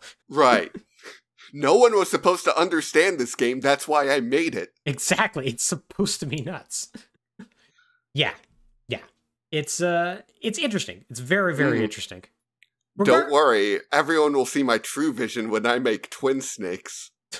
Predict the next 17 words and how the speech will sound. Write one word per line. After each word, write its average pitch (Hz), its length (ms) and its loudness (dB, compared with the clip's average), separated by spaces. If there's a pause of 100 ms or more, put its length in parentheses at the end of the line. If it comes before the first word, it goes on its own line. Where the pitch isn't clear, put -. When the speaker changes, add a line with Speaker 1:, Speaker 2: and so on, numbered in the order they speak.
(720)
Speaker 1:
Oh, 117 140 -14 (100)
God. 104 420 -6
I, - 140 -14 (600)
I 165 120 2
hate 117 300 -4
Twin 110 200 -6
Snakes - 300 -4
so 110 180 -8
much. 107 480 -2
Speaker 2:
<laughs> - 60 -16 (1700)
Speaker 1:
Uh, 131 420 0 (580)
Speaker 2:
Ugh. 277 360 -8 (320)
Speaker 1:
regardless, 151 760 -4 (120)
by 165 140 2
Speaker 2:
Regardless. 180 100 -2 (240)
Speaker 1:
nineteen 285 120 0
ninety-nine, 131 720 -2